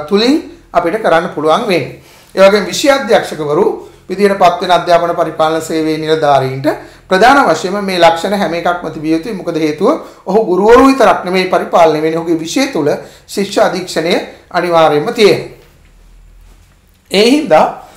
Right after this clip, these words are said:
අපි ද බොහෝ වෙලාවට දන්න දෙයක් තමයි මේ ගුරු, මේ අධ්‍යාපන, අ, ය කියන්නේ එක්තරා ආකාරයකින් බැලුවොත් මේ,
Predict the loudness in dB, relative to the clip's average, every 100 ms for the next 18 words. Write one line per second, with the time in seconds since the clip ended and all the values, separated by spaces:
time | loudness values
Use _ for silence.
0 | -20 _ -6 0 0 4 4 6 6 6
1 | 4 2 0 0 2 2 2 -2 -2 -2
2 | -4 -10 -16 -20 -12 -10 -4 -2 -2 -2
3 | -4 -4 -2 4 4 4 2 4 2 0
4 | -4 -2 0 0 -4 -2 0 0 0 -4
5 | -6 -10 -18 -20 _ -8 -6 2 4 6
6 | 4 4 4 4 2 0 -2 0 0 -2
7 | 0 0 0 -4